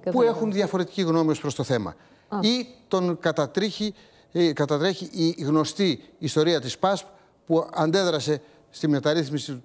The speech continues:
Speaker 2: που ήθελε ο Γιώργος Παπανδρέου να επιβάλλει και στο άρθρο, ε, δεκαέξι του Συντάγματος και αναγκάστηκε να το πάρει πίσω τότε. Δηλαδή, είναι ένα σύνδρομο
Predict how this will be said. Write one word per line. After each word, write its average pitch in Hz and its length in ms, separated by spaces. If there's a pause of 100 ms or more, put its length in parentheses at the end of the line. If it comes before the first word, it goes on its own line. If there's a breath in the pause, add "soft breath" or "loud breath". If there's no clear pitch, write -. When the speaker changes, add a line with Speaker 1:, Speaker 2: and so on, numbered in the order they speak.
Speaker 2:
που 156 120
ήθελε 151 180
ο 135 40
Γιώργος 135 200
Παπανδρέου 135 240
να 139 60
επιβάλλει 131 320
και - 180
στο 131 180
άρθρο, 135 280 (640 soft breath)
ε, 117 60
δεκαέξι 120 400
του 120 80
Συντάγματος 147 460
και - 80
αναγκάστηκε 131 400
να 131 60
το 127 60
πάρει 123 200
πίσω 123 240
τότε. 104 320 (320 loud breath)
Δηλαδή, 131 240 (220 loud breath)
είναι 147 140
ένα 147 80
σύνδρομο 147 600